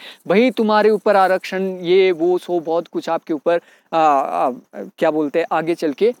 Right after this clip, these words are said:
ऐसा हो सकता है।" उधर से अगर, आ, लोअर कास्ट के, आ, अंदर भी, आ, इंटेलेक्चुअल होते हैं, ऑर्गेनिक इंटेलेक्चुअल, वो अपने पूरे समाज को,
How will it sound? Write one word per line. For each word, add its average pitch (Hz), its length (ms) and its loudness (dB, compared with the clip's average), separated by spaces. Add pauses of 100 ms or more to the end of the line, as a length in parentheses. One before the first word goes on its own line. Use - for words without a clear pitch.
(160)
ऐसा 170 200 -6
हो 147 140 -6
सकता - 320 -10
है।" 117 100 -8 (380)
उधर 185 220 0
से 240 180 2
अगर, 202 420 2 (240)
आ, 165 180 4
लोअर 196 320 2
कास्ट 220 320 0
के, 208 480 2
आ, - 120 -4 (180)
अंदर 190 260 -2
भी, 190 200 -4 (180)
आ, 175 180 -14
इंटेलेक्चुअल 180 520 0
होते 147 260 -6
हैं, 220 160 -4
ऑर्गेनिक 160 400 -6 (120)
इंटेलेक्चुअल, 139 540 -6
वो 254 160 0
अपने 247 200 -4
पूरे 214 240 -2
समाज 180 300 -8
को, 180 220 -2